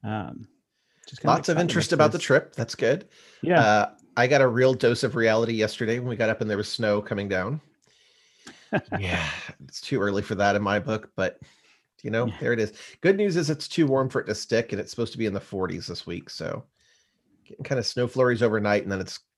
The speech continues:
Speaker 2: gone in the morning. I'm
Speaker 1: Yeah.
Speaker 2: okay with that for
Speaker 1: Actually,
Speaker 2: now.
Speaker 1: I had to wear sweatpants today for the first time, and I was like, "I kinda forgot I had these." So
Speaker 2: <laughs>
Speaker 1: it's been a while.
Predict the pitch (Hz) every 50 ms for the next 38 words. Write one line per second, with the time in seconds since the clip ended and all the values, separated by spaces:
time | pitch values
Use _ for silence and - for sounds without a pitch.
0 | _ _ _ - 87 92 - - 87 85 - - - - 143 139 - _ _ _
1 | _ _ _ _ _ _ _ _ _ _ _ - 107 110 107 - - - - -
2 | - - - - - 123 120 - - - 123 120 - _ - - - - 135 127
3 | 131 127 123 120 117 104 - - - 113 104 - - 104 101 110 - - - 104
4 | - 104 101 101 101 - - 107 101 101 - 113 110 104 - - - 107 107 110
5 | 107 104 104 110 - - 110 - 127 135 139 - _ - - 113 110 107 - 117
6 | 113 117 120 127 127 139 135 131 - - - 113 - - - - - _ - -
7 | - - 87 85 - - - - - - 147 139 - - - 147 - - _ -
8 | - _ _ - 147 - - - - - 135 127 120 107 101 92 95 95 107 85